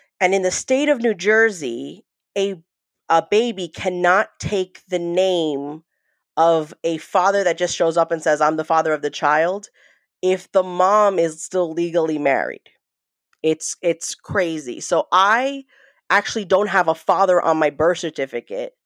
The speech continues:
at all. So the father that raised me, um, my dad, I'll call him my dad, so I'll differentiate. My dad for years, I had no idea that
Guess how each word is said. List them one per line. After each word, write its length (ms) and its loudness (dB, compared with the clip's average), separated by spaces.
at 180 -4
all. 340 -2
So 300 2
the 120 -2
father 480 2
that 240 -2
raised 560 -4
me, 540 -8
um, 460 0
my 180 2
dad, 380 4
I'll 80 -2
call 200 0
him 80 0
my 100 2
dad, 320 -2
so 420 -2
I'll 100 2
differentiate. 680 -6
My 140 0
dad 520 0
for 220 -2
years, 680 0
I 100 4
had 180 -4
no 180 4
idea 540 -2
that 240 0